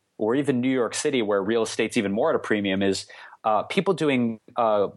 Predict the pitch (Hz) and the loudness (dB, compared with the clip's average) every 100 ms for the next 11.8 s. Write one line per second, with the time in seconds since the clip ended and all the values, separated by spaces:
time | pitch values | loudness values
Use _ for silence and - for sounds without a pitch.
0 | - 143 120 139 147 143 147 135 139 139 | -6 0 0 2 0 0 0 0 0 0
1 | 147 127 110 107 107 104 127 120 120 113 | -2 0 0 0 -2 0 0 2 0 2
2 | 120 - 123 117 120 113 - 170 131 95 | 0 0 -2 0 2 2 0 0 2 -2
3 | 82 - - 113 110 104 120 127 - - | -2 -10 -4 0 0 2 0 0 0 0
4 | 127 127 120 175 147 85 - 107 107 117 | 0 2 2 2 2 0 0 0 0 0
5 | - 147 143 120 110 180 165 98 90 104 | 0 0 0 0 0 -2 0 2 2 0
6 | - - _ - - - 113 160 165 110 | -8 -14 _ -20 -18 -6 -2 2 2 2
7 | 107 120 131 131 - 120 113 107 139 180 | 2 2 2 0 0 0 2 0 2 0
8 | 95 - 85 80 _ 117 113 110 107 - | -2 -2 -4 -4 _ 0 2 0 -4 -12
9 | _ _ _ _ - 254 233 175 - 104 | _ _ _ _ -4 0 2 0 0 0
10 | 120 190 208 196 190 - 117 113 101 - | 2 2 2 2 0 -2 -2 0 -2 0
11 | 214 - 190 180 180 180 - | -2 2 0 2 2 0 -4